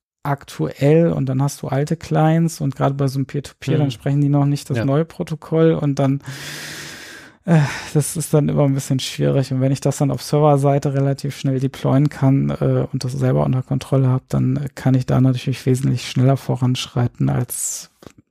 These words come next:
Speaker 1: und muss da nicht solche Rücksicht auf irgendwie alte Clients nehmen.
Speaker 2: Ja. Ja, okay. Trä-, also trägt sich das, äh, Finanzierungsmodell für, für dich? Also du, hast du, m, hast du schon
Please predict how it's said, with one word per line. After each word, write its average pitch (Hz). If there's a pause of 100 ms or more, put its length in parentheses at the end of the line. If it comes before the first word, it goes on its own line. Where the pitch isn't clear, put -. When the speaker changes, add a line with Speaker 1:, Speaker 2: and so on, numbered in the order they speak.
(160)
Speaker 1:
und 127
muss 127
da 127
nicht 123
solche 127
Rücksicht 127
auf 127
irgendwie 127
alte 127
Clients 123
nehmen. 120 (800)
Speaker 2:
Ja. 107 (1500)
Ja, 107 (260)
okay. 117
Trä-, 147
also 135
trägt 147
sich 190
das, -
äh, 160
Finanzierungsmodell 151
für, 156
für 143
dich? 147
Also 117 (100)
du, 120 (720)
hast -
du, 123
m, 127
hast 127
du 135
schon 123